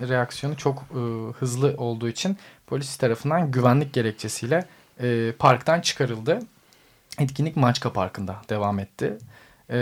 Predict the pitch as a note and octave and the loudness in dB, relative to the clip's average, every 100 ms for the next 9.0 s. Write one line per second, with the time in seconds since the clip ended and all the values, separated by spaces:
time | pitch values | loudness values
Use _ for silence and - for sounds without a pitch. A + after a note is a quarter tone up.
0 | A#2 A2+ A2 G#2+ C3 C3+ B2 - - F3+ | 2 2 0 -2 -2 0 0 0 -2 0
1 | F3+ - C3 C3 C3+ C3+ B2+ C#3 A#2 - | 0 0 -2 0 0 -2 0 0 0 -4
2 | A#2 B2 A#2+ - - A#2+ - A2+ D3+ F#3+ | -6 -4 -4 -2 0 0 0 0 0 0
3 | - - - - B2 B2+ A#2+ A#2 G#2+ C#3+ | -8 -20 -20 -8 -2 2 2 0 0 4
4 | C3+ C#3+ C#3 - - A#2 G#2+ G#2 - A#2+ | 4 6 4 2 -4 -2 0 -2 -4 -2
5 | G#2+ G#2+ G#2+ C#3+ F#3+ - - - _ - | -2 -2 -2 -2 -4 -12 -20 -20 _ -8
6 | A2 - - - - - B2 A#2+ G#2+ A#2 | -6 -6 -8 -8 -10 -2 2 4 2 0
7 | D3 C3+ A#2+ C3+ C3 A#2 - G#2 F#2+ - | 4 4 4 0 0 -4 -4 -4 -4 -4
8 | G#2+ - G#2 F#2+ E2 - - - - | -6 -6 -4 -4 -6 -8 -10 -12 -12